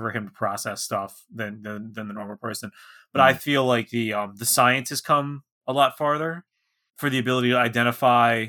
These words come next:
Speaker 1: the, the issues. Um, there's, like, genetic testing and all kinds of crazy shit you can do to see what your brain's not producing. I, I think there's a whole thing about, uh, how you process folic acid now. A much smarter podcast would have gone farther into the science of that.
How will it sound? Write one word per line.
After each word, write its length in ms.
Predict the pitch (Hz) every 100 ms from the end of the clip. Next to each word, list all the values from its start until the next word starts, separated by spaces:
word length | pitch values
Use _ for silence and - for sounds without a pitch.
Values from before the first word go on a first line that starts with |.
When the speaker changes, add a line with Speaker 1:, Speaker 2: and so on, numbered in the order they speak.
| 117
Speaker 1:
the, 160 | 120 120
the 220 | 117 120
issues. 680 | 120 - 135 131 127 - - _ _ -
Um, 240 | 131 120
there's, 140 | 147
like, 100 | 143
genetic 400 | 117 113 110 110
testing 400 | - 110 - 110
and 100 | 107
all 120 | 104 107
kinds 240 | 107 104
of 60 | -
crazy 280 | 107 101
shit 220 | 104 123 120
you 160 | 110
can 160 | 98 104
do 260 | 107 101 - _ _ _ _
to 80 | 139
see 220 | - 151
what 180 | 135 127
your 80 | 117
brain's 380 | 120 117 110 110
not 180 | 113
producing. 1120 | - 101 113 113 - 117 110 107 104 101 104 - _ _ -
I, 140 | 117
I 140 | 113 117
think 200 | 143 123
there's 140 | 123
a 60 | 113
whole 180 | 117
thing 220 | - 113 107
about, 340 | 104 101 101
uh, 180 | 98 95 - _ _
how 120 | 131
you 120 | 127
process 420 | 117 113 107 113 -
folic 300 | 117 104 110
acid 440 | 104 101 - 101
now. 420 | 104 98 98 98 _ _ _ -
A 120 | 170
much 380 | 143 202 202 -
smarter 480 | 151 139 151 147 131
podcast 760 | - 113 113 - 107 101 - 117
would 200 | 113 117
have 160 | 98
gone 220 | 117 107
farther 440 | 104 110 101 101 98
into 160 | 98 98
the 100 | 98
science 400 | 107 98 98 101
of 80 |
that. 220 | 98 98